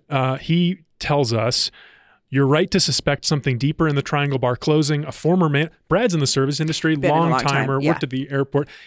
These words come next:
Speaker 1: Anyway, he says, "A former manager when I worked at the airport was the G M slash managing partner of Triangle, along with his husband, and they were the ones who were ousted a few months ago. As I understand it, Triangle wasn't doing the number Scott Coors wanted, and so he fired Sean and Roger.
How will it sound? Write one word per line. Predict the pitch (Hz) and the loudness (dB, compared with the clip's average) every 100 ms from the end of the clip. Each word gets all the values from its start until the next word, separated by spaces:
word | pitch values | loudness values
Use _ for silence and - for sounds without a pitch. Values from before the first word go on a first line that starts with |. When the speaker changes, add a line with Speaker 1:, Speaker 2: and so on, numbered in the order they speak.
| - | -4
Speaker 1:
Anyway, | 127 | 0
he | 123 | 0
says, | 143 160 139 - - | 2 2 0 -6 -6
"A | |
former | 131 190 208 | 0 2 4
manager | 170 175 170 147 | 4 2 2 2
when | 143 135 | 2 2
I | |
worked | 139 147 | 0 0
at | 139 | -4
the | 147 | -2
airport | 143 143 139 131 | -2 0 -2 0
was | 131 | -4
the | 127 | -4
G | 131 151 147 | -2 2 2
M | 135 | 0
slash | 131 139 131 - | -2 -2 -2 -2
managing | 135 143 135 147 | 0 0 -2 -2
partner | - 123 120 120 147 _ - | -2 -2 -2 -4 -4 _ -6
of | 139 | -4
Triangle, | - 127 120 120 | -2 -4 -2 -4
along | 139 123 131 143 | -2 0 0 2
with | 156 | 0
his | - 139 | 0 0
husband, | - 175 - 120 156 - - - | 2 0 0 -8 -8 -14 -14 -4
and | 139 | 0
they | 165 | 4
were | 190 | 4
the | 160 | 2
ones | 135 131 135 | 2 0 0
who | 156 | 0
were | 135 151 | 2 2
ousted | 160 156 139 | 0 0 -4
a | 123 | -4
few | - | -4
months | 127 143 - | -2 -2 -2
ago. | 123 123 - - - - | -6 -8 -12 -16 -20 -6
As | 143 | -2
I | 135 156 | 0 2
understand | 190 170 - 147 | 2 2 0 0
it, | 151 | 0
Triangle | - 160 165 147 | -2 0 2 2
wasn't | 139 156 180 | 2 2 2
doing | 165 156 | 2 2
the | |
number | 139 143 139 | 0 0 0
Scott | 139 - 143 - | 0 0 -2 -2
Coors | - 131 117 | 0 2 0
wanted, | 123 143 185 196 | 0 0 2 0
and | 156 | -2
so | - 139 | -2 -2
he | 127 | -4
fired | - - 160 180 190 | -8 -2 0 2 0
Sean | 165 - 139 131 | 0 -2 -2 -2
and | 131 | -2
Roger. | 151 180 156 - | 0 0 -2 -8